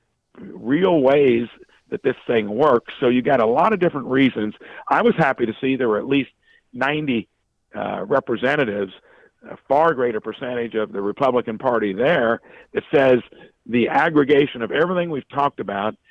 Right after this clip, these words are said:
is beyond the pale. And until we start doing something, we're gonna have more of it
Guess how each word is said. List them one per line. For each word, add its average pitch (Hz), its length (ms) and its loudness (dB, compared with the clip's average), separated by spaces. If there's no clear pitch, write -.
is 113 140 -6
beyond 123 460 0
the 98 60 -6
pale. 131 520 2
And 131 120 -2
until 175 300 2
we 165 120 2
start 131 300 0
doing 127 340 -4
something, 131 460 -2
we're 196 120 0
gonna 185 160 2
have 165 80 0
more 170 320 4
of 135 120 2
it 175 180 0